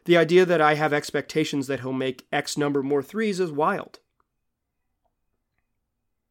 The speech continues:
My main expectation, the only real one I have for him, is who he plays with and when. And I,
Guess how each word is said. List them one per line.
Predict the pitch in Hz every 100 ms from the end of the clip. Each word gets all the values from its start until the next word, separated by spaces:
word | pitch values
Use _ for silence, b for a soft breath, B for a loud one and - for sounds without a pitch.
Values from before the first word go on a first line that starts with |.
| _ _ _ _
My | 170 180 226 226
main | 170 160 185 226 202
expectation, | 139 - 127 - 120 - 127
the |
only | 156 196
real | 180 139 165 175
one | 151 143
I |
have | 131 - 120
for | - 131
him, | 135 - b b b b -
is | 151 127 - _ _ _ _ _ _ _ _
who | - 214 170
he | 131 127
plays | - 123 127
with | 127 120
and | 113
when. | 110 - - - b b b b
And | - 165 165 160 - _ _ _ _ _ _ -
I, | 151 190 190 156